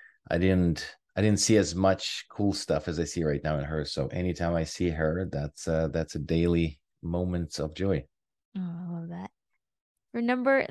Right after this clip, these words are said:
Speaker 2: three, if you could create one law that everyone had to follow,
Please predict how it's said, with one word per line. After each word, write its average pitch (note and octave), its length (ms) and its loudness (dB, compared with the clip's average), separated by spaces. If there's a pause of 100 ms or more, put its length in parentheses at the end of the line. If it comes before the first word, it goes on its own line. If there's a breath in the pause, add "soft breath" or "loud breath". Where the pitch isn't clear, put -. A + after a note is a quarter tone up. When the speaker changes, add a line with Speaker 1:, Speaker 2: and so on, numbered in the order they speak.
(120)
Speaker 2:
three, A#3+ 680 0 (300)
if G#3+ 200 0
you A#3 160 2
could - 260 -6
create A3+ 520 4
one G3 420 -2
law E3+ 560 0 (160)
that F#3 220 -4
everyone A3 500 2
had G3 280 -4
to G3+ 120 -12
follow, F#3 640 2